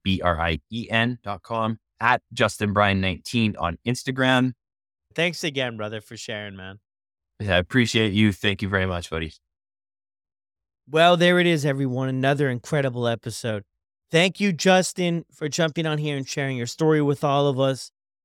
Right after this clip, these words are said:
Speaker 2: Thank you, everybody, for listening, uh, to these stories. We're really giving people an opportunity to share their story with a lot of people and, and try to make a difference out there. So it's much appreciated from my end, and I know it is from a lot of the guests as well.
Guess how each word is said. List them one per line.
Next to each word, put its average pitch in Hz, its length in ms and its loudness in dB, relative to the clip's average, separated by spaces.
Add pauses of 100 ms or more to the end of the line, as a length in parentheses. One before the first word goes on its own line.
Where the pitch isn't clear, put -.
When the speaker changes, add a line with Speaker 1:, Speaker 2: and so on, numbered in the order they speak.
(160)
Speaker 2:
Thank 165 280 2
you, 165 100 2
everybody, 151 480 2
for 127 220 -6
listening, 127 760 -4 (100)
uh, 104 300 -10
to 151 160 -8
these 139 180 -4
stories. 165 640 -4 (560)
We're 165 100 0
really 196 240 6
giving 175 300 0
people 165 360 -4
an 160 60 0
opportunity 151 840 -4 (500)
to 151 100 -6
share 160 260 -2
their 147 140 0
story 156 380 -2
with 139 200 -6
a 139 40 -6
lot 131 180 -2
of 127 80 -6
people 143 400 -6
and, 113 260 -8
and 123 120 -12
try 143 180 -2
to 147 60 0
make 147 200 -2
a 139 60 -2
difference 135 420 -2
out 104 200 -8
there. 98 240 -10
So 104 320 -6 (260)
it's 175 160 -4
much 190 260 2
appreciated 165 640 -2
from 156 160 -4
my 147 280 -2
end, 139 300 -4 (220)
and 156 140 0
I 147 120 2
know 147 200 2
it 135 80 2
is 135 400 -2
from 135 220 -6
a 127 40 -2
lot 127 220 0
of 123 60 -6
the 123 80 -6
guests 117 360 -6
as 117 160 -6
well. 104 300 -6